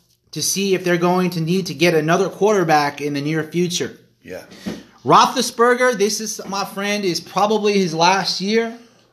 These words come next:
Speaker 2: Yes.
Speaker 1: Um, unless something superhuman can happen with his, uh, body, he is probably gonna bow out after this year. Uh, the Steelers, though, still have enough juice, I think,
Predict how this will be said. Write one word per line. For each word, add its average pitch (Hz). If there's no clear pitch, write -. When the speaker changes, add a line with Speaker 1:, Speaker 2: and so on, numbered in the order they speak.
Speaker 2:
Yes. 107
Speaker 1:
Um, 143
unless 156
something 185
superhuman 185
can 165
happen 175
with 156
his, 160
uh, 139
body, 175
he 156
is 139
probably 175
gonna 165
bow 165
out 165
after 160
this 156
year. 156
Uh, 143
the 143
Steelers, 214
though, 196
still 208
have 196
enough 180
juice, 196
I 180
think, 180